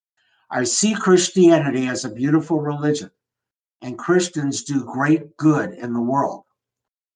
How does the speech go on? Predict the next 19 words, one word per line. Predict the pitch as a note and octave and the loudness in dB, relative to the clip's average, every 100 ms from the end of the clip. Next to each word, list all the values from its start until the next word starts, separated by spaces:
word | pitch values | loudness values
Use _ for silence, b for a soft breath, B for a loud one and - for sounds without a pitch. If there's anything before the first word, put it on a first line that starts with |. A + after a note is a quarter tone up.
| _ B2+ | _ -14
Its | A#2 - | -12 -4
message | C#3 D3+ E3+ D#3+ D#3 | 0 0 2 2 2
of | A2 | -2
love | A#2+ B2 C#3+ E3 | 0 2 2 0
and | D#3 B2+ | -2 -4
redemption | A#2 B2+ D3+ D#3 - G#2+ A2 | -4 0 0 0 -2 -8 -10
speaks | - - D#3 D#3+ - | -10 2 4 4 -2
to | - | -8
me. | F#3+ F#2+ _ _ _ _ _ _ _ _ _ _ - | -10 -12 _ _ _ _ _ _ _ _ _ _ -8
But | A#2 | -4
I | A2 | -4
cannot | - - D3+ D#3+ E3+ | -6 -2 2 2 2
accept | F#3+ - D3+ C#3+ - | 0 -2 -2 -2 -4
Jesus | C3+ C3+ D#3 D3 | -2 -2 -2 -4
as | B2 B2 | -4 -6
my | D3+ D3 | -4 -6
Christ, | D3+ D3 B2 - - _ A2+ | -2 -2 -2 -4 -14 _ -6
my | A2+ A#2 | -4 -4
Messiah. | A#2+ - D3+ A2 - | -6 -4 -4 -4 -10